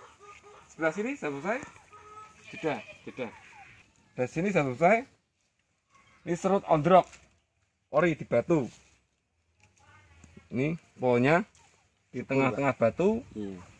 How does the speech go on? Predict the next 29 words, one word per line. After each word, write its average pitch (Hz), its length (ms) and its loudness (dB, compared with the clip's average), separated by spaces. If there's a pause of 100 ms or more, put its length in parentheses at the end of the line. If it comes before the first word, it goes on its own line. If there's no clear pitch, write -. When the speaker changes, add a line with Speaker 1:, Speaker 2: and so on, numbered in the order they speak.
(180)
Speaker 1:
Cuma 175 400 0
di 147 80 -4
belakang 170 800 4 (440)
batu 214 400 4
tidak 175 400 2
ada 135 160 4
pohon, 165 320 10
Speaker 2:
Tidak 120 80 -8
ada. 131 160 0
Speaker 1:
adanya 160 220 4 (180)
pohon 151 320 6
ini, 143 240 0 (160)
Speaker 2:
Pohon 127 160 6
Speaker 1:
pohon 127 400 8
Speaker 2:
pelem, - 0 -
Pak. - 240 -16
Speaker 1:
pelem, 156 300 4 (340)
Speaker 2:
Hmm. 104 80 -14
Speaker 1:
tomangga. 131 500 6 (800)
Ya, 64 480 -18
sini 131 180 -4 (220)
pulu 202 320 -4
apa? 208 320 0 (880)
Nggak 131 160 2
ada 131 160 0
ba-, 117 240 -4
apa, 139 160 -2
pohonnya 127 320 0
sini. 110 320 -4